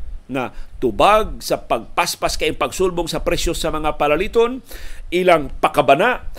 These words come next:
sa kadaghan sa mga pamilyang naapiki tungod sa krisis sa kalibutanong ekonomiya, ayuda. Dugangan ang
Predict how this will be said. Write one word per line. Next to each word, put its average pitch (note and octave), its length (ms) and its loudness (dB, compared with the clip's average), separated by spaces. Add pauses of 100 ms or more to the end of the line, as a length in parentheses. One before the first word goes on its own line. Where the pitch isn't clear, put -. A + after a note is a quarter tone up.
sa - 160 -2
kadaghan D#3+ 480 2
sa E3 140 0
mga D#3 180 0
pamilyang D#3 460 2
naapiki F3+ 480 -2
tungod D#3 180 0
sa D3 140 -2
krisis F3 420 -2
sa E3 80 2
kalibutanong D#3 720 2
ekonomiya, D#3+ 720 2 (640)
ayuda. D3+ 400 4 (420)
Dugangan D#3 460 0
ang C#3 100 -2